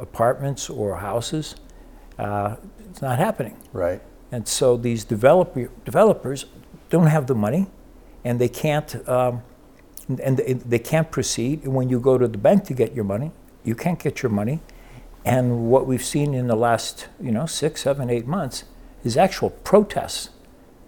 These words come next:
Speaker 1: outside the banks and in the streets. And this is something that is, you know, in China, that's a no-no.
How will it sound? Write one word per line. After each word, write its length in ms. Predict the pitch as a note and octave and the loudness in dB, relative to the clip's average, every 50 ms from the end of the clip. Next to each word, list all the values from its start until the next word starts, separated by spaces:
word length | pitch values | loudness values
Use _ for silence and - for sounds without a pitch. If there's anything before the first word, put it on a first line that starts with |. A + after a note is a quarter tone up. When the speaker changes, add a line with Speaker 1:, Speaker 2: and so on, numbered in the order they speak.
| - - - | -20 0 4
Speaker 1:
outside 800 | A#2 - - - - - C#3+ C3+ C3 C3 C3 A#2+ - - - D#3 | 4 4 4 2 0 2 4 4 4 4 2 0 -4 -10 -12 -12
the 60 | G#2+ | -12
banks 480 | G2+ - C#3 C3+ C#3 C#3 A#2+ - - - | 0 2 2 4 4 2 0 -4 -6 -4
and 160 | A#2+ A2 A2 | -2 -2 0
in 120 | A2+ A2 | 0 -2
the 80 | G2+ G2+ | -4 -4
streets. 640 | - - - - C3+ C#3 C#3 C3+ C3 C3 - - B2+ | -6 -8 -6 -2 0 0 0 0 -2 -4 -8 -8 -6
And 180 | A#2 A2+ G#2+ | -6 -6 -4
this 240 | B2 D#3 D#3 - - | -4 -4 -4 -4 -6
is 100 | D#3 - | -4 -4
something 400 | - - D3 C#3+ - D3+ C#3 C3+ | -2 -2 -2 -2 0 -2 -2 0
that 320 | B2+ A#2+ A#2 A2 G#2+ - C3+ | 2 2 4 4 2 0 -4
is, 240 | C3 C3+ A#2 G2 - | -6 -6 -6 -4 -4
you 120 | C3+ C3 | -6 -4
know, 360 | A#2+ A2+ A#2+ B2+ C3+ C3 - - - - | -2 0 0 0 0 -2 -4 -10 -16 -12
in 120 | - A#2 G#2+ | -10 -10 -10
China, 420 | - - - C3 C3+ C3+ B2 G#2+ | -8 -6 -2 -2 0 0 0 0
that's 260 | G2 A2+ A#2+ - - | 2 0 0 0 -2
a 60 | - B2+ | -4 -2
no-no. 420 | A#2+ D3 F3+ G#3 F#3 B2 - - | 0 2 4 4 4 2 0 -4